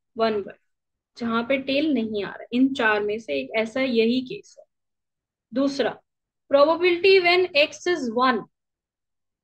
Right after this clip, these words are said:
probability of getting one tail,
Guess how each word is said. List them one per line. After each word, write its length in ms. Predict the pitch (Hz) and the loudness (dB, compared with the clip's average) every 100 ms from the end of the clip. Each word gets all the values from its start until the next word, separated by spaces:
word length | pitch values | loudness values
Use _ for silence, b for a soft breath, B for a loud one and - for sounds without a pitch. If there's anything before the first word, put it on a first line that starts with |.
| _ _ _ _ _ _ _ _ _ _ _ _ _ _ | _ _ _ _ _ _ _ _ _ _ _ _ _ _
probability 800 | 220 220 240 254 254 240 302 320 359 - | -10 -6 -6 -6 -8 -10 -8 -8 -8 -6
of 340 | 214 214 285 _ _ _ _ _ _ _ _ _ _ _ - | -4 -2 -6 _ _ _ _ _ _ _ _ _ _ _ -12
getting 720 | 196 202 202 233 277 349 359 _ _ _ _ _ _ _ _ _ _ _ _ _ _ _ _ _ _ _ _ _ _ _ _ _ _ _ _ _ _ _ _ _ 220 | -4 -4 -4 -6 -6 -8 -12 _ _ _ _ _ _ _ _ _ _ _ _ _ _ _ _ _ _ _ _ _ _ _ _ _ _ _ _ _ _ _ _ _ -2
one 320 | 254 277 269 | 2 2 2
tail, 260 | 277 156 | -2 -10